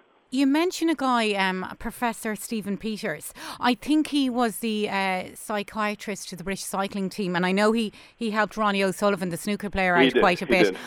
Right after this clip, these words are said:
Speaker 1: in terms of the kind of the
Speaker 2: And
Speaker 1: emotion.
Speaker 2: the England football team, I think, as
Speaker 1: Oh,
Speaker 2: well.
Speaker 1: right.
Speaker 2: Yeah.
Speaker 1: He wrote The Chimp Paradox, <laughs> and
Speaker 2: Yeah.
Speaker 1: it's a, it's quite a, it's a quite a,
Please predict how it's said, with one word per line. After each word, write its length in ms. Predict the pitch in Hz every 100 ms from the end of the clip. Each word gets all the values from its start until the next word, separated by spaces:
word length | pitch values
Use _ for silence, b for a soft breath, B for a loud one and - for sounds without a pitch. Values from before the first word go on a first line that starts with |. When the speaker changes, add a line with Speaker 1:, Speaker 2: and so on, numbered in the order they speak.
| B -
Speaker 1:
in 200 | 214 196
terms 380 | 208 190 190 190
of 140 | 175
the 80 | 190
kind 160 | 202
of 80 | 180
the 100 | 180
Speaker 2:
And 120 | 175
Speaker 1:
emotion. 120 | 147 156
Speaker 2:
the 40 |
England 280 | 156 143 135
football 240 | 160 147 104
team, 160 | 98
I 80 | 90
think, 160 | 98 -
as 60 |
Speaker 1:
Oh, 120 | 285 302
Speaker 2:
well. 100 | 311
Speaker 1:
right. 280 | 349 277 - B
Speaker 2:
Yeah. 140 | 226 190
Speaker 1:
He 160 | 339
wrote 380 | 349 370 349 -
The 100 | 285
Chimp 320 | - 254 220
Paradox, 840 | - 240 240 233 175 - - - -
<laughs> 20 |
and 120 | 262
Speaker 2:
Yeah. 100 | 233
Speaker 1:
it's 240 | 311 285 -
a, 120 | 254 B B
it's 160 | 269 -
quite 320 | 320 381 359
a, 160 | 294 -
it's 160 | 254
a 60 | 269
quite 300 | - 320 294
a, 120 | 254